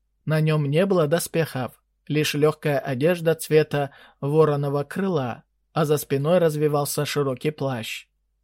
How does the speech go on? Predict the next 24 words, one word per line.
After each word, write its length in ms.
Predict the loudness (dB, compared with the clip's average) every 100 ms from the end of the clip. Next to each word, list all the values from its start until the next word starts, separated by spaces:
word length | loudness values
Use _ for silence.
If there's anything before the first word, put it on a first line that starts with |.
| _ -2
Выражение 680 | 2 2 2 2 2 2 4
его 160 | 4
лица 380 | 4 2 0 0
было 200 | 2 0
спокойным, 800 | 0 -4 -2 -2 0 -2 -6 -10 _ -4
а 140 | -2
осанка 460 | -2 -2 -4 -2 0
уверенной. 760 | 2 0 0 -2 -4 -6 -10 _ _ _ _ _
Он 240 | 0 2 2
выглядел 500 | 2 2 2 2 0
гордым 500 | 2 0 2 -2 -2
и 80 | -2
независимым, 920 | -2 0 0 0 -2 -4 -4 -6 -8 _ _
явно 440 | -4 0 2 2 -2
командуя 580 | -2 -2 -2 0 0
всем 280 | 0 -4 -4
отрядом. 680 | -4 -4 -4 -4 -8 -10 -14 _ _ _ _ _ _ _ -6
«Господин 520 | -2 0 2 2 2
Сюй, 400 | -2 -4 -4 -8 _ -20 _ -6
мы 220 | 0 0
приближаемся 720 | 0 0 0 2 2 2 -2
к 80 | 0
острову 460 | 0 0 -2 -2 -2
Проклятых», 760 | -2 -2 -2 -6 -6 -8 -10